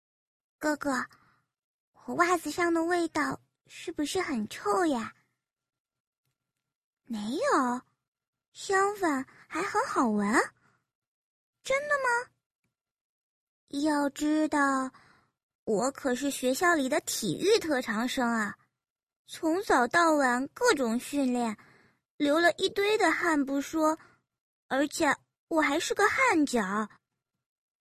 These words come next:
一天下来，我的鞋子都快湿透了。又因为我有点脚气，每次训练完都不敢脱鞋，让脚跟袜子被熏了一天，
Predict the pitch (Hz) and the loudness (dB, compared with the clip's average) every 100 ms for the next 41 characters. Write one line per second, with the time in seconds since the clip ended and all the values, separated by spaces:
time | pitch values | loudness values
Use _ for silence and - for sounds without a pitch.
0 | _ - 285 - 311 302 320 339 320 294 | _ -8 -8 -6 -2 0 0 0 0 0
1 | 269 277 - _ _ _ _ _ - 285 | 0 -4 -8 _ _ _ _ _ -6 -2
2 | 294 320 285 302 381 381 453 - 392 - | 0 0 0 0 -2 0 0 0 -2 -2
3 | 466 - 508 415 277 233 226 _ _ _ | -4 -4 -2 0 0 -4 -8 _ _ _
4 | _ _ _ _ _ _ _ 294 302 294 | _ _ _ _ _ _ _ -2 0 0
5 | 302 320 320 302 277 - - 262 269 311 | 0 0 2 0 -2 -4 0 2 2 2
6 | 339 440 294 196 - - - 320 - _ | -2 -2 -4 -4 -4 -6 -2 -2 -2 _
7 | _ _ _ _ _ 294 262 247 349 330 | _ _ _ _ _ -2 -2 -2 -4 -2
8 | 320 294 277 262 254 240 254 269 294 285 | 0 2 2 0 0 0 0 2 0 0
9 | 269 233 233 - 269 277 - 233 233 233 | 0 0 0 0 0 0 -2 -2 -2 -4
10 | _ _ _ _ _ _ 330 320 302 294 | _ _ _ _ _ _ -2 2 2 2
11 | 233 233 285 311 294 285 - 269 330 320 | 0 2 2 4 4 2 -2 -4 -2 -2
12 | - 359 359 320 349 311 - 359 | -2 0 2 2 0 -2 -2 -2